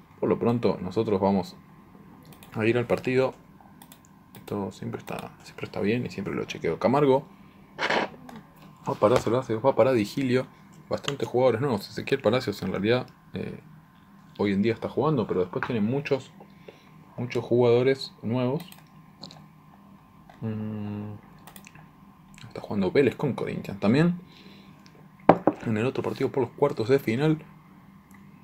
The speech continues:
En el Antonio Vespucio Liberty, Víctor que saca cara Gómez. Víctor que la tiene. Cambia para López. López para Leguía. Leguía que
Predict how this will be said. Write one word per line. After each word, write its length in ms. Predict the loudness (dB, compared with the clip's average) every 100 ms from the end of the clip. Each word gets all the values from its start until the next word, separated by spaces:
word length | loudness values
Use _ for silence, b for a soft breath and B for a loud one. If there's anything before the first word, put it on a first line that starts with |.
| -20 -20 -20 -20 -20 -10
En 140 | -8
el 120 | -6
Antonio 360 | -8 -6 -2 -2
Vespucio 340 | -4 -8 -2
Liberty, 280 | 0 0 -2
Víctor 380 | -4 -8 -6 -4
que 80 | -4
saca 340 | -4 -2 -4
cara 320 | 0 0 0
Gómez. 380 | 4 4 4 -2
Víctor 340 | -8 -2 -4 -2
que 120 | 0
la 140 | 0
tiene. 280 | 0 -2 -2 B B B -8
Cambia 300 | -6 -4 -4
para 300 | 0 2 2
López. 520 | 0 -2 -6 -8 -14 -6
López 280 | -4 -4 -6
para 160 | -2 0
Leguía. 400 | 0 2 0 -2 -14 -20 -20 -16 -6
Leguía 380 | -4 0 -2 0
que 200 | -4